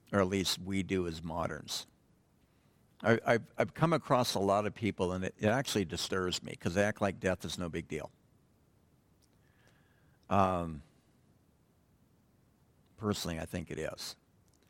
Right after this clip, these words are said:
And yes, to be absent, you know, Paul even says, "I would rather go and to be present with God, but to remain here is to be, um, fruitful for you."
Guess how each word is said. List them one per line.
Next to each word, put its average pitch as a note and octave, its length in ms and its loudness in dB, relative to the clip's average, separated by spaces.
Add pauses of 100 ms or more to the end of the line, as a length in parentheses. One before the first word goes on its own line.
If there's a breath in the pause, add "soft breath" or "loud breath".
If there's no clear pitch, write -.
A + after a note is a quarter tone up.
(720 soft breath)
And G2 300 0
yes, A2+ 600 2 (180)
to A#2 100 -2
be G2 180 4
absent, A2+ 460 0 (100)
you A#2+ 100 0
know, G#2+ 120 2
Paul D3+ 360 6
even C3 160 6
says, A#2 280 4
"I A#2 80 6
would G#2+ 140 2
rather B2 280 6
go B2+ 320 4
and A2 120 2
to G#2+ 80 4
be G#2+ 140 2
present A#2 400 2
with G#2 140 -4
God, A2+ 340 4
but G2 180 0
to A2+ 100 -2
remain G#2+ 440 2
here A2 240 4
is F#2+ 160 0
to G#2+ 100 -6
be, G2 680 2
um, F2+ 680 2 (560 soft breath)
fruitful D3 580 2
for - 180 -2
you." A2+ 300 2